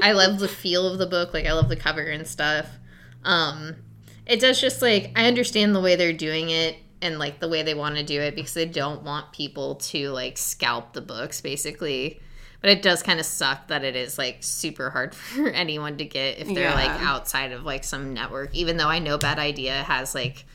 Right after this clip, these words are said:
Speaker 1: set people up with certain shops to, like, get those books as well.
Speaker 2: Mm-hmm.
Speaker 1: But,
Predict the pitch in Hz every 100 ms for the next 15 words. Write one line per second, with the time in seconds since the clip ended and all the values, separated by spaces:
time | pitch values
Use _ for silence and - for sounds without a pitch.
0 | - - - - 175 - 156 160 147 143
1 | 156 - 147 131 135 - 127 120 - -
2 | 123 123 135 127 101 120 131 - - -
3 | - - 127 107 - 196 190 180 170 180
4 | _ _ _ _ _ - _ 196 160 123